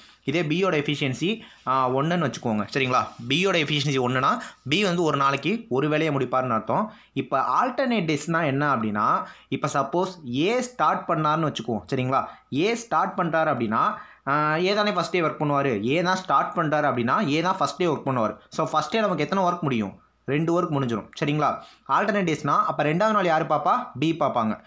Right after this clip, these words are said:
அப்ப பி எவ்வளவு பாக்குறாரு? ஒன் பாக்குறாரு. அப்ப ரெண்டாவது நாளைக்கு என்ன ஆகும்?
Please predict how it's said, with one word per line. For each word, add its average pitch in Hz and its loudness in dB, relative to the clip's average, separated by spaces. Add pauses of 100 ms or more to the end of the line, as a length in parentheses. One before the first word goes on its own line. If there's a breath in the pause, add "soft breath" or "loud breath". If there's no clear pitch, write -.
(140 loud breath)
அப்ப 131 0
பி 202 0
எவ்வளவு 190 2
பாக்குறாரு? 127 2 (160)
ஒன் 151 0
பாக்குறாரு. 139 0
அப்ப 127 -2
ரெண்டாவது 180 2
நாளைக்கு 175 0
என்ன 143 0
ஆகும்? 107 -2